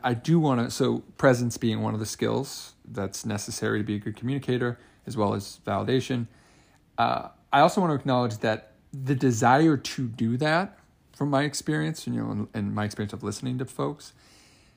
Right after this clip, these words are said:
the desire to solve and fix is born out of your own discomfort.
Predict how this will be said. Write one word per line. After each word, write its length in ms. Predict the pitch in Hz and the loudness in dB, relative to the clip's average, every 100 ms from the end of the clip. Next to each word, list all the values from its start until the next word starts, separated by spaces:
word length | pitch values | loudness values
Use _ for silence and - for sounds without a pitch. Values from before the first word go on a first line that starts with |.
| _ | _
the 80 | 139 | -2
desire 380 | 135 135 151 151 | 2 6 6 6
to 220 | - 165 | 2 0
solve 360 | - 139 120 110 | 2 4 4 2
and 120 | 104 | -2
fix 300 | - 139 - | 0 0 0
is 140 | 110 | -4
born 440 | 104 127 127 131 117 | -2 -2 2 2 2
out 160 | 104 101 | 2 0
of 200 | 101 - | -4 -4
your 200 | 104 110 | -2 0
own 260 | 113 113 | 0 -2
discomfort. 640 | 101 95 - 117 101 - | -2 -6 -4 -4 -4 -10